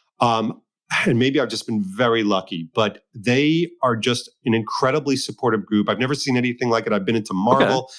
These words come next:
Speaker 1: I've been into Star Wars. Um, they're just very supportive, you know, whether it's charitable or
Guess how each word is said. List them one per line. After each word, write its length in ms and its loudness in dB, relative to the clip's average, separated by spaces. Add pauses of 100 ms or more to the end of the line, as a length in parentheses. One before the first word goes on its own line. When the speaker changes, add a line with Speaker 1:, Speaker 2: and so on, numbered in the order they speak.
(160)
Speaker 1:
I've 120 0
been 140 2
into 160 -2
Star 400 0
Wars. 500 -4 (380)
Um, 420 2
they're 220 2
just 180 -4
very 220 2
supportive, 960 -2
you 100 -2
know, 480 -2
whether 300 2
it's 120 -4
charitable 960 0
or 360 2